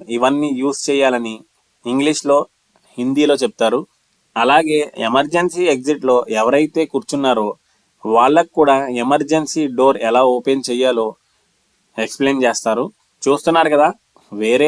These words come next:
రన్వే పైకి ఎలా టర్న్ తీసుకుంటున్నామో. నార్మల్గా పక్కన ఆపుతారు వన్ మినిట్ టేక్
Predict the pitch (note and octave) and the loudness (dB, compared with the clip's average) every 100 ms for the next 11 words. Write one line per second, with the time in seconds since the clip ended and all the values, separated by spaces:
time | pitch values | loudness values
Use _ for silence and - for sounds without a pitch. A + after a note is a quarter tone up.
0 | D3 C#3+ C#3+ C#3+ C#3+ C#3 B2+ A#2 C3 C3 | 2 0 0 0 0 -2 -2 2 2 2
1 | B2+ C#3+ C#3 B2+ C3 B2 A#2+ A#2 C3+ - | 0 -2 -6 -8 -6 -6 -4 -4 -4 -8
2 | - A2+ A#2 A3+ F#3+ F3+ D#3+ D3 D3 B2 | -6 2 2 4 2 4 4 4 2 -2
3 | - E3 F3 D#3 D3+ E3 D#3 B2+ C#3 B2 | -2 0 2 4 2 4 2 4 2 0
4 | A#2+ B2+ E3 - _ _ - A#2 | -2 -4 -4 -8 _ _ -2 -2